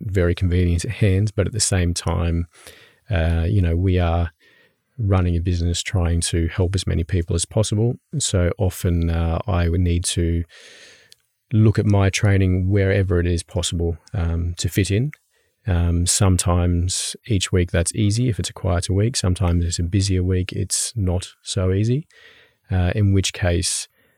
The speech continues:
i-, it might just be short sessions here or there. But, um, yeah, all in all, I mean, for me, it's of course important to, to practice what I preach and make sure that I do workouts that benefit me and that I can also do workouts and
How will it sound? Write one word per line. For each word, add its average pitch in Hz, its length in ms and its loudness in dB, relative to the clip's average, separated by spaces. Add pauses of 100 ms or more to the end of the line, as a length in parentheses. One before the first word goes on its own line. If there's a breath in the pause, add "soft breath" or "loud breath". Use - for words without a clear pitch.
(140)
i-, - 60 -8
it - 320 -2
might 90 320 2
just - 220 -8
be 87 280 0 (100)
short - 360 0
sessions 90 420 -2
here 90 220 0
or 87 60 2
there. 104 320 2 (100)
But, 95 420 -2 (420 soft breath)
um, 87 540 0 (200)
yeah, 95 240 2
all 110 240 4
in 92 100 4
all, 92 300 2
I - 40 -6
mean, 90 220 2
for 95 140 -2
me, 90 240 2
it's - 160 -4
of 110 80 -8
course 90 280 -2
important 90 540 -2
to, 90 300 -2
to 101 140 -4
practice - 460 -4
what 90 120 0
I 87 60 0
preach - 440 -4 (540 loud breath)
and 87 500 0 (340 soft breath)
make 98 240 2
sure 95 200 0
that 92 120 2
I 90 180 2
do 87 200 0
workouts 85 800 -2 (200)
that 85 180 -2
benefit 90 340 -2
me 92 340 2
and 87 160 0
that 87 120 -4
I 95 200 0
can 90 180 -4
also 87 260 -2
do 87 220 0
workouts 87 500 0
and 95 80 -4